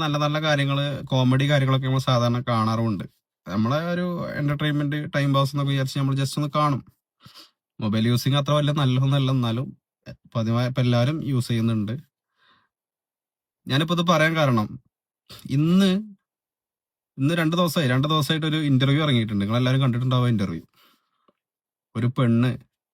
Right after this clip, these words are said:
ഇതിനെ പെണ്ണ് എന്ന് പറയാൻ പറ്റുമോ? ഏതായാലും ആ ഒരു വ്യക്തി ഒരു പൊടിച്ചെറുക്കനെ വെച്ചിട്ട് ഒരു ഇന്റർവ്യൂ നടത്തുക. സാധാരണ, പിന്നെ, മുമ്പൊക്കെ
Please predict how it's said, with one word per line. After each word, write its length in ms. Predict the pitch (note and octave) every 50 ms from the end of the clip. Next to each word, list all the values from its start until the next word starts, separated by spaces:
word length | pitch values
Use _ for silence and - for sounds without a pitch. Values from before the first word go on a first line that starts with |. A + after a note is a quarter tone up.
| _ _ _ _ _ _ _ _ -
ഇതിനെ 180 | - A2 C3+ C#3 C#3+
പെണ്ണ് 200 | C#3 C3 C3 D3 D#3
എന്ന് 100 | E3 E3 E3+
പറയാൻ 180 | D#3+ D#3+ D#3+ E3
പറ്റുമോ? 300 | D#3+ C3+ - D#3 D#3 D3+ C#3 A2 F#2 - _ _ _ - C3 _ _ _ _ _ _ _ _ - - G#2+ A#2
ഏതായാലും 360 | A2+ B2+ C3 C#3 C#3+ C#3 A2+ G2 - _ _ _ _ _ _ _ _ _ _ _ _ _ _ -
ആ 80 | C#3 D#3 E3+
ഒരു 100 | F3 E3+ E3
വ്യക്തി 380 | E3 C3+ C3+ _ - - F3 D#3 D3 F3 F#3 _ _ _ _ _ _ _ _ _ _ _ _ _ - C3
ഒരു 140 | C3 C#3 D3 D#3 D3+ - - _ _ _ _ _ _ _ _ _ _ _ -
പൊടിച്ചെറുക്കനെ 680 | C3 B2+ C3 C3 B2+ - - D3 C#3+ C3+ - D#3+ D#3 E3 E3
വെച്ചിട്ട് 360 | D#3 C3+ - C3 B2+ - C#3+ C#3 F3 - _ _ _ _ _ _ _ -
ഒരു 100 | B2 C3 A#2+
ഇന്റർവ്യൂ 340 | A#2 A#2 A2+ B2 B2+ B2+ C#3 C3+
നടത്തുക. 320 | A#2+ G2 G#2 - - - - - _ - - -
സാധാരണ, 440 | A2 A2 A2+ A#2+ B2+ C3+ C#3 D3+ D#3+ E3+ F3 F3 - - - - - - - - - - D#3
പിന്നെ, 160 | D3+ D#3+ D#3 D#3+ D#3
മുമ്പൊക്കെ 400 | D3+ D#3 D#3 E3+ D#3+ - F3